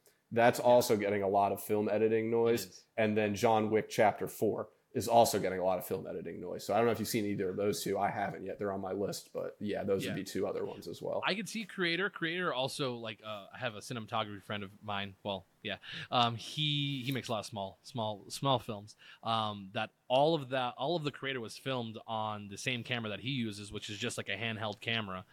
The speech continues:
Speaker 2: with a bunch of different attachments, lenses, whatever. Um, so that would be very interesting. But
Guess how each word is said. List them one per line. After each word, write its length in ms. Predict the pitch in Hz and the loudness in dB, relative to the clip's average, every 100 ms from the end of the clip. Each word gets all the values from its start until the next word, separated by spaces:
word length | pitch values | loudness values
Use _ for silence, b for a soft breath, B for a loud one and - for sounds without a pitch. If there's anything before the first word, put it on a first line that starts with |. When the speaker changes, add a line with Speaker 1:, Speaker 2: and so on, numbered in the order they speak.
| b b | b b
Speaker 2:
with 80 | 110 | -8
a 40 | 95 | 0
bunch 160 | 113 | -2
of 60 | 101 | 0
different 220 | 110 95 | -6 -6
attachments, 560 | 85 117 101 107 101 104 | 0 2 2 -2 -10 -8
lenses, 380 | 104 101 98 | -10 -10 -12
whatever. 400 | 98 107 101 92 - b b - | -6 -4 -4 -8 -16 b b -14
Um, 200 | 104 98 | -14 -10
so 120 | 123 | 2
that 100 | 156 | 4
would 120 | 156 | 4
be 120 | 135 | 2
very 220 | 117 110 | 0 -2
interesting. 500 | 101 104 92 110 98 - _ _ - | -6 -10 -12 -12 -12 -16 _ _ -6
But 300 | 120 113 | -2 -2